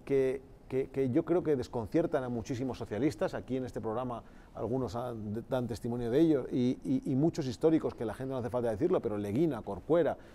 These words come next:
eh, socialistas, al propio Alfonso Guerra, al propio Felipe González no entiende la, eh, la deriva, eh, eh, que no sé cómo calificar del Partido Socialista, pero es preocupante porque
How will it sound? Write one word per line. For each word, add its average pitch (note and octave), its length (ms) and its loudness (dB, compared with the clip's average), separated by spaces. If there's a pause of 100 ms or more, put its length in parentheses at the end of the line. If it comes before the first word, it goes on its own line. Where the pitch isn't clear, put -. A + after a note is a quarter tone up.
(180)
eh, B2+ 120 -6
socialistas, A#2 640 -4
al A#2+ 140 -4
propio D3 200 0
Alfonso A#2+ 300 -6
Guerra, C3 280 2
al A2+ 80 -2
propio E3+ 220 -4
Felipe D3 260 -2
González D3 420 2
no B2 120 -6
entiende B2 360 -2
la, G#2+ 400 -4
eh, B2 400 -8
la A#2+ 140 -4
deriva, C3+ 460 2 (400)
eh, B2+ 300 -4 (300)
eh, - 60 -12
que B2 120 0
no C#3 100 -2
sé E3 120 -2
cómo D3+ 180 0
calificar B2+ 480 0
del A#2 140 -2
Partido A2+ 320 -4
Socialista, B2+ 480 -2 (320)
pero C#3+ 160 4
es C#3+ 60 0
preocupante A#2 480 0
porque A2+ 340 -4